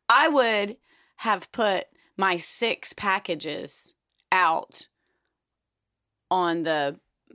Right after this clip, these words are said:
desk. So six of my holes.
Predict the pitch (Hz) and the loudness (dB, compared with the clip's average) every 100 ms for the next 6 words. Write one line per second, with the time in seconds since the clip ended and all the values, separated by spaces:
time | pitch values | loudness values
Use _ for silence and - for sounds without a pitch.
0 | _ - 180 143 82 - - - - _ | _ -16 -4 -2 0 -2 -6 -8 -20 _
1 | _ _ _ _ _ _ _ _ _ - | _ _ _ _ _ _ _ _ _ -6
2 | - 180 175 170 - - - 190 - - | -2 2 2 0 -2 -2 0 -2 -2 -8
3 | 151 165 147 160 151 - - - | -8 -8 -8 -8 -8 -8 -6 -6